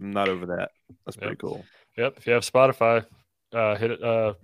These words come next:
Speaker 2: find us on there. You can watch the video version of our podcast.
Speaker 1: Mm-hmm.
Speaker 2: So, um, what we're gonna talk about tonight's kind of, it's been under the radar for a little bit. It just kind of popped up the past couple months, uh, a-, as a big conspiracy.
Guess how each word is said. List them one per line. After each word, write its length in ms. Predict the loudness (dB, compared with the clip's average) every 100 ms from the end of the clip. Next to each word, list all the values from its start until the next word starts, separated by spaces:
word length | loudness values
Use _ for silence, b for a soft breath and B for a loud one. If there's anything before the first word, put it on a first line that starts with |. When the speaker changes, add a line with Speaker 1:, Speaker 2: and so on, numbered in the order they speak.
| -8 4
Speaker 2:
find 180 | 4
us 120 | 6 6
on 220 | 6 6
there. 120 | 2
You 60 | 0
can 140 | 2
watch 260 | 4 4 2
the 80 |
video 320 | -2 0 2 4
version 340 | 2 2 0
of 180 | 0 2
our 120 | 2
podcast. 760 | 4 2 2 -2 -2 -4 -8 -16 _ _ _ _ _
Speaker 1:
Mm-hmm. 420 | -12 -12 -12 -14 -16
Speaker 2:
So, 380 | -2 0 2 -2 -8 -4
um, 480 | 0 0 -2 -6 -4
what 140 | -2 0
we're 60 |
gonna 100 | -2
talk 220 | 4 4 4
about 160 | 0
tonight's 320 | 0 -2 -2
kind 280 | 0 2 4
of, 220 | 2 0 -8 B B B B
it's 120 | -6
been 160 | 2 4
under 200 | 4 4
the 100 | 8
radar 360 | 8 8 6
for 140 | 6 2
a 60 |
little 160 | 0 0
bit. 280 | 2 2 0
It 120 | -4
just 320 | -4 0 -2 0
kind 200 | 0 0
of 60 |
popped 300 | 4 2 4
up 160 | 0 0
the 80 | -2
past 300 | 0 0 0
couple 220 | 0 0
months, 480 | 0 -2 -2 -6 -2
uh, 440 | 0 2 0 0
a-, 180 | -2 -2
as 100 | -2
a 40 | -2
big 200 | -4 -4
conspiracy. 720 | -8 -4 0 0 -2 -4 -4